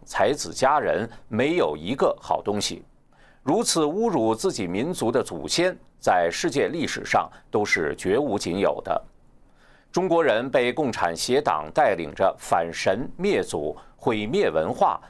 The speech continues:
走在一条极其危险的不归路上。中共窃取政权之前，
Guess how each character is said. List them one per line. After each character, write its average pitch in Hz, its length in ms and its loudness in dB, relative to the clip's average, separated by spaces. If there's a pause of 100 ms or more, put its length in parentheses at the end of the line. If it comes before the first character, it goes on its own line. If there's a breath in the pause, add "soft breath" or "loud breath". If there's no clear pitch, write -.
(120)
走 120 220 0
在 151 120 4
一 117 140 -4
条 85 360 0
极 127 300 -4
其 104 280 -2
危 156 180 0
险 - 260 -2
的 - 220 -2
不 90 140 -2
归 95 200 2
路 101 220 -2
上。 80 240 0 (960)
中 214 220 0
共 175 260 2
窃 208 260 0
取 82 240 -6
政 123 160 -2
权 87 220 -2
之 127 140 0
前， 92 400 2